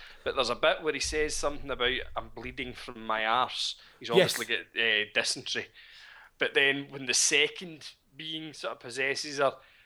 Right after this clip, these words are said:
Speaker 1: she says something, she talks about fucking the cunt and all this, and, and red, and, and is it red like Peter's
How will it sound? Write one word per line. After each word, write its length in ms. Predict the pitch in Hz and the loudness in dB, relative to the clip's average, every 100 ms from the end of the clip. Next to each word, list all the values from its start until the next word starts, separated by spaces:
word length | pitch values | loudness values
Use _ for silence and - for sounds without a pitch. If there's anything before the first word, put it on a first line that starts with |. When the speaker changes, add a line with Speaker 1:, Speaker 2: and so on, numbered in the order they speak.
| _ _ - | _ _ -8
Speaker 1:
she 220 | - 131 | -6 -2
says 360 | - 151 156 156 | -2 0 -2 0
something, 400 | - 131 143 147 | 0 0 -2 -6
she 200 | - - | -6 -4
talks 300 | 143 147 - | -6 -4 -4
about 300 | - 120 110 _ _ | -2 -4 -4 _ _
fucking 600 | - - 113 - 123 107 | -16 -10 -10 -10 -14 -14
the 60 | - | -12
cunt 340 | - 120 117 - | -4 -4 -4 -10
and 100 | 117 | -4
all 200 | 120 120 | -2 2
this, 220 | 123 - | 2 2
and, 200 | 131 117 | -4 -2
and 240 | 107 110 107 _ _ _ - - 131 - | -4 -4 -10 _ _ _ -20 -18 -12 2
red, 440 | 123 143 143 - - - - | 4 6 4 -2 -12 -16 -16
and, 120 | 131 - - - - | -16 -16 -20 -16 -14
and 100 | 117 | -10
is 80 | |
it 240 | 156 - 123 | -10 -8 2
red 320 | 135 147 143 | 6 6 4
like 240 | 139 - | -2 -4
Peter's 440 | - - - 113 | -10 -10 -6 -6